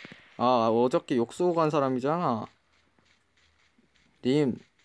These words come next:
내가 님 계정 정지시켜줘. 체크.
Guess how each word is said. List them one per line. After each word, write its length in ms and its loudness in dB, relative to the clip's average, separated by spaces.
내가 180 2
님 200 -2
계정 260 -2
정지시켜줘. 760 -2
체크. 360 -10